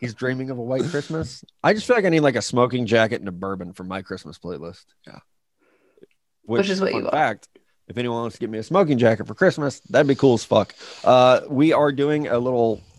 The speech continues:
Speaker 1: uh, office gift exchange. What should we get each other for Christmas? I actually need ideas because what Paige told me to get her was wildly expensive.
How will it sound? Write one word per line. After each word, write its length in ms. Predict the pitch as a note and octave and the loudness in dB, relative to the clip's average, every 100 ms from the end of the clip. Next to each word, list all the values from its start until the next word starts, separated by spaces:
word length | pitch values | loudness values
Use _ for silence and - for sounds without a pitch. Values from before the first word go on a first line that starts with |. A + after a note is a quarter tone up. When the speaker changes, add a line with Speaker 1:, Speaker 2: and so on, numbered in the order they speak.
| - | -2
Speaker 1:
uh, 200 | G#2+ G#2+ - | 0 2 4
office 420 | A#2 - A#2+ - | 2 4 -2 -2
gift 260 | A2+ A#2 D3 | -4 -4 -2
exchange. 580 | C3+ D#3+ D#3 F3+ E3+ - - - _ - | -4 0 2 0 -2 -12 -20 -20 _ -8
What 340 | A2 C3 D#3 | 0 2 2
should 220 | - C3+ | 0 -4
we 100 | C#3+ | -2
get 220 | A#2+ C3 | -2 -2
each 180 | B2 G#2+ | -2 0
other 160 | A#2 G#2+ | 0 0
for 120 | G2+ | -4
Christmas? 340 | - G#2 F#2+ - | -4 -4 -6 -2
I 100 | C#3 | 0
actually 160 | D#3 F3+ | 0 -2
need 160 | E3 | 2
ideas 440 | B2+ G#2 A2+ A#2+ - - | 2 2 -4 -4 -12 -10
because 280 | A2 A2+ G2+ | -2 -2 0
what 160 | - | -2
Paige 300 | A2+ A2 A2 | 0 0 0
told 160 | A#2 A2+ | -2 0
me 80 | A2+ | -2
to 60 | |
get 200 | G#2 A#2 | -2 -2
her 340 | A#2 C#3 C#3 - | -2 -4 -4 -8
was 360 | - A2 G#2 - | -8 -6 -8 -10
wildly 680 | - G2+ G#2+ C#3 C#3 G#2+ F#2+ | -18 -8 0 0 0 -2 -4
expensive. 640 | D#2+ - F#2 E2+ A#2 B2 | -6 -8 -8 -2 -2 -4